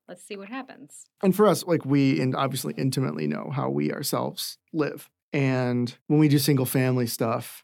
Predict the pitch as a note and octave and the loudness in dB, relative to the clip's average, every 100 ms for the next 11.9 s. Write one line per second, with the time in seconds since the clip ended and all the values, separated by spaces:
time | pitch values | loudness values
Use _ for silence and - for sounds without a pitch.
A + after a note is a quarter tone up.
0 | _ D3 B2+ A#2+ - - - - _ _ | _ 0 0 -2 -6 -6 -6 -10 _ _
1 | _ E3 E3 D3+ D3 C#3 C3+ B2 - C3 | _ 2 6 6 6 6 4 2 0 -2
2 | B2 - B2 A#2+ D#3 E3 _ _ _ D3 | -2 -4 -4 -2 -4 -6 _ _ _ 0
3 | C#3 C#3 D#3+ D#3 D#3+ - C3 A#2+ - C#3+ | 0 2 2 2 -2 0 0 -2 -2 0
4 | E3 - - G3 G3 G#3 A3 G#3+ G#3 G3+ | 0 -2 2 2 4 2 2 2 0 0
5 | - D#3 C#3+ C#3 D3 C#3 D3 C3+ C3+ B2+ | 0 2 4 4 4 2 2 2 2 4
6 | C3+ B2+ B2 C3 B2+ B2+ B2 B2+ A#2+ A#2+ | 4 2 2 2 2 0 0 -2 -2 0
7 | A#2+ D#3 F#3+ - G3 F3 - E3+ D#3 D3+ | 0 -2 -4 -8 -14 -20 2 6 6 6
8 | D#3+ D3 C3+ C3+ C#3 C#3 C3 C#3 C3 - | 4 6 6 2 2 2 4 4 2 0
9 | B2 A#2 A#2 A#2 A#2 - _ - C3+ - | 0 0 -2 -2 -4 -10 _ -4 -2 -4
10 | - _ - - F#3+ E3 - D3+ C3 C3 | -6 _ -4 2 2 2 2 4 4 0
11 | C3 B2+ B2 C3+ C3 - C#3+ - | -2 -2 0 0 0 -4 -12 -14